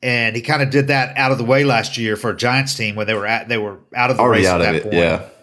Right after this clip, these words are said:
Speaker 1: In September, you look at his September numbers were terrific. In the four starts when he came back from the, he had a lacerated index finger. Wasn't like an arm, it wasn't an elbow, shoulder.
Speaker 2: Lacerated
Speaker 1: Came back and he
Speaker 2: index
Speaker 1: was
Speaker 2: finger.
Speaker 1: really good.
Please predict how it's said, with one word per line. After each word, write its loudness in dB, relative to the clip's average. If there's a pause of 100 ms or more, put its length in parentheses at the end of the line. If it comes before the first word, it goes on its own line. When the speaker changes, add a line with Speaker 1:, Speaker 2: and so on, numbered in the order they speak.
(120)
Speaker 1:
In -8
September, -2
you -2
look 4
at 0
his -6
September -2
numbers -8
were -10 (640)
terrific. 0
In -14
the -8
four 0
starts -2
when -8
he -12
came -6
back -2
from -18
the, -10 (400)
he -2
had 0
a -2
lacerated 0
index -2
finger. -12
Wasn't -4
like -4
an -2
arm, -4
it -6
wasn't 0
an -2
elbow, -2
shoulder. -4 (580)
Speaker 2:
Lacerated 0
Speaker 1:
Came 2
back 2
and -2
he -2
Speaker 2:
index 0
Speaker 1:
was -2
Speaker 2:
finger. -4
Speaker 1:
really 2
good. 0